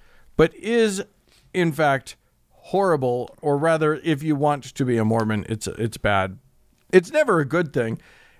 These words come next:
uh, in part because what it's going to be is, you know, four or five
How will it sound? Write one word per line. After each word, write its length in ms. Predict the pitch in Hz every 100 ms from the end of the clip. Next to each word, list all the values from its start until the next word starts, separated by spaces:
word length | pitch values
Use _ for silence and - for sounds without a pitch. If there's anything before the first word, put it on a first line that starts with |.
| _
uh, 240 | 131 139 -
in 160 | 180 175
part 280 | - 233 202
because 300 | 156 160 135
what 180 | 160
it's 140 | 147 135
going 220 | 160 151
to 80 | 139
be 320 | 190 175 156 -
is, 380 | 135 131 127 - _ _ _ _ _ _ _ _ _ _ _ _ _ _ _ _
you 120 | 160
know, 180 | 131 120
four 400 | - - 190 175
or 60 | 151
five 600 | - 147 151 147 131